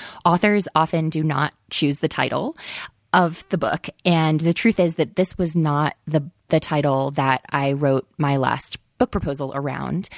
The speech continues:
Uh, the proposal title was actually Beating the Game, which in hindsight, I'm really glad was not the <laughs> title we went with.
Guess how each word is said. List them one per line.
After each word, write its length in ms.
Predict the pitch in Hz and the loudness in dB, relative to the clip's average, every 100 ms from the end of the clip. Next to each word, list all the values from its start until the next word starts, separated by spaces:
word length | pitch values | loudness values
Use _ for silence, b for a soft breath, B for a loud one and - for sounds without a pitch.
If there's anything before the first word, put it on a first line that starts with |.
| B B - | B B 0
Uh, 180 | 139 - - - | 0 -2 -8 -2
the 260 | 165 147 160 _ | 0 0 -4 _
proposal 360 | 190 233 269 311 | -4 -2 -4 -2
title 240 | 247 214 | -2 0
was 120 | 180 | 0
actually 320 | 170 - 170 | -2 -2 -2
Beating 360 | 147 156 165 175 | -2 0 2 4
the 80 | 160 | 2
Game, 420 | 147 135 143 180 | 0 0 2 2
which 220 | 165 151 | 0 0
in 100 | 160 143 | 0 0
hindsight, 520 | 151 143 156 175 180 | 0 0 2 0 0
I'm 140 | 165 151 | 0 0
really 220 | 139 151 | -2 -2
glad 360 | 147 131 131 190 | -2 -2 -2 -2
was 180 | 175 | 0
not 240 | 151 139 - | 0 -2 -2
the 60 | 185 | 0
<laughs> 0 | |
title 400 | 294 - - - | 0 2 2 0
we 260 | 359 427 262 | -2 -2 -2
went 240 | 202 170 | -4 -6
with. 220 | 202 254 | -4 -6